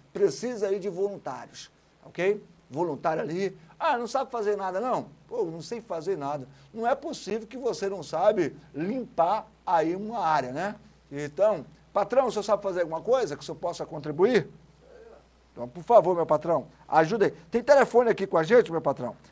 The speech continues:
Vamos atender o pessoal aqui? Já tá aqui no ar? Pera aí que eu tenho que mudar aqui a, a forma aqui, tá, meu patrão? V-, posso atender?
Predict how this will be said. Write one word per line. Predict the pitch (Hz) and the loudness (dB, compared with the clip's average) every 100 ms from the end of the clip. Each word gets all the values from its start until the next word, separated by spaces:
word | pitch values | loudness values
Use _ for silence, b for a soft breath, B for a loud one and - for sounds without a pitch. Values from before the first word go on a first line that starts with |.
| - | -2
Vamos | 208 | 4
atender | 262 220 185 | 6 6 6
o | 180 | 4
pessoal | 170 151 147 | 2 0 2
aqui? | 143 247 190 - b b - | 4 4 4 2 b b -2
Já | 135 226 | 8 8
tá | - 190 | 8 2
aqui | 180 175 | 2 0
no | 170 | 6
ar? | 220 175 B B B - | 6 6 B B B 2
Pera | 160 | 6
aí | 160 | 6
que | 196 | 4
eu | |
tenho | 196 196 | 0 -2
que | 208 | 0
mudar | 214 165 165 | 0 4 6
aqui | 151 151 170 | 4 2 2
a, | 202 156 160 156 160 | 4 6 6 6 4
a | |
forma | 156 160 175 165 | 4 0 0 -2
aqui, | 131 | -4
tá, | 160 | -4
meu | 170 | -4
patrão? | 147 117 95 | -6 -10 -10
V-, | 190 | -8
posso | - 196 185 | 4 4 4
atender? | 175 202 269 | 2 8 8